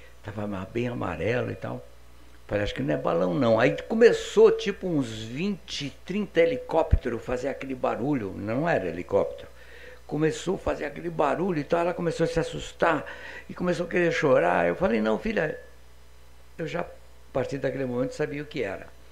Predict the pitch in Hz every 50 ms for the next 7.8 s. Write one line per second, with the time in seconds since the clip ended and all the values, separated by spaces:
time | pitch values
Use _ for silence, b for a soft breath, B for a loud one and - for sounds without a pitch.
0 | b b b b b b b b b b b - - 131 - 147 147 170 170 165
1 | - - 190 180 156 - - - - 127 127 120 101 98 107 - 73 - - -
2 | - - 147 123 120 127 131 - - - 180 175 - 165 151 143 - - 98 90
3 | 95 - - B B B B B B B B B - 135 147 170 180 - 208 202
4 | 190 - 190 180 185 185 175 180 - - 139 123 107 - - - 139 139 131 135
5 | 139 147 151 143 147 143 - - 160 185 202 196 175 160 135 110 113 117 113 120
6 | 113 - - 123 120 120 110 - B B B B B B B - 113 113 123 123
7 | 101 120 113 113 123 120 123 123 - 135 143 175 175 190 208 190